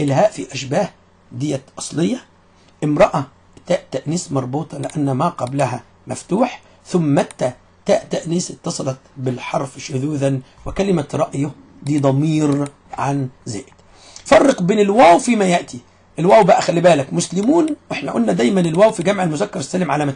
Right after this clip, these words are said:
إعراب، لكن في الفعل يسلمون في الحالة دي هنقول عليها ضمير، ده ضمير مبني في محل رفع فاعل. الرجال يدعون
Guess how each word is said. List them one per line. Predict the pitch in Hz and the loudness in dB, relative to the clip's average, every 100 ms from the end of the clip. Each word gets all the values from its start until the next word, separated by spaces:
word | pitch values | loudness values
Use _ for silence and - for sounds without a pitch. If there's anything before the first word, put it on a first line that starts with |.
| - | -8
إعراب، | - - _ _ - - | -10 -12 _ _ -20 -12
لكن | 143 165 | -8 -6
في | 147 156 | -4 -6
الفعل | 147 - 254 208 147 - - | -2 2 2 2 -2 -6 -4
يسلمون | 170 285 - 233 214 214 202 220 208 202 185 - _ _ | 4 4 4 0 0 2 2 2 4 2 0 -4 _ _
في | - | -8
الحالة | 151 - 254 302 | -4 2 4 4
دي | 220 262 269 - | 2 0 -2 -6
هنقول | 156 - 190 | -4 -2 -2
عليها | 185 190 | 2 0
ضمير، | 156 135 143 147 143 143 143 135 151 _ _ _ _ | 2 0 2 2 2 2 2 0 -6 _ _ _ _
ده | 139 | -4
ضمير | 156 147 180 | -2 2 2
مبني | 175 175 156 | 4 2 0
في | - | -6
محل | - | -4
رفع | 139 135 - | -4 -6 -10
فاعل. | - - - - - 214 | -16 -20 -20 -8 4 4
الرجال | 220 233 247 349 349 302 | 6 4 8 10 10 8
يدعون | 254 - 262 262 | 8 8 6 6